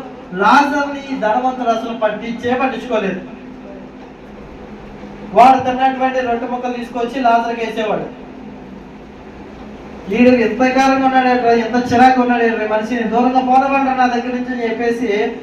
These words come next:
తనని నెట్టి వేసేవాడంట లాజరు, ధనవంతుడు. ఎవరిని? లాజరుని. ఎంతో చిరాకు ఉన్నాడు, అసలు పట్టించుకోలేదు భూమి మీద ఉన్నప్పుడు.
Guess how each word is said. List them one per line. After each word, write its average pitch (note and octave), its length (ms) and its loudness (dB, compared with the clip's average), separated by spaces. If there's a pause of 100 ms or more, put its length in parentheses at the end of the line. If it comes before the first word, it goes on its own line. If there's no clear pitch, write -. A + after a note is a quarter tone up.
(220)
తనని G#3 340 -2
నెట్టి B3 240 -2
వేసేవాడంట G#3+ 680 2 (540)
లాజరు, F3+ 800 -6
ధనవంతుడు. F#3+ 600 -2 (920)
ఎవరిని? G#3+ 460 0
లాజరుని. F3 640 -2 (1600)
ఎంతో B3 240 4
చిరాకు C4 440 6
ఉన్నాడు, B3+ 280 4
అసలు B3 200 2
పట్టించుకోలేదు E4 960 4
భూమి D4+ 200 -2
మీద E4 180 -2
ఉన్నప్పుడు. D4+ 560 -2